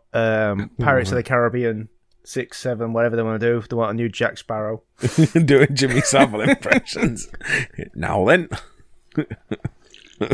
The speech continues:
Speaker 2: You're completely throwing me off.
Speaker 1: I'll even spend the week with Amber Heard if I have to.
Speaker 2: Bosh. <laughs> Right.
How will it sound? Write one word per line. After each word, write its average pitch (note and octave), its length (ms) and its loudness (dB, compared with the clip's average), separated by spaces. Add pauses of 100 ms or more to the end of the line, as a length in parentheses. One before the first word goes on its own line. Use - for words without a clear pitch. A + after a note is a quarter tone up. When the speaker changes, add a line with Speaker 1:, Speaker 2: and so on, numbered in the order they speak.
(1600)
Speaker 2:
You're A2+ 120 0
completely C3 520 2
throwing A2+ 340 0
me A2+ 120 2
off. G2+ 160 4
Speaker 1:
I'll C#3 100 2
even C#3+ 200 2
spend C#3+ 280 0
the C3 60 0
week C3+ 220 -2
with A#2+ 120 -6
Amber A#2+ 260 0
Heard B2 200 0
if G2+ 120 -8
I G2+ 40 -4
have F#2+ 200 -8
to. G2 200 -8 (300)
Speaker 2:
Bosh. - 880 0
<laughs> - 40 -10 (1080)
Right. F#2 320 6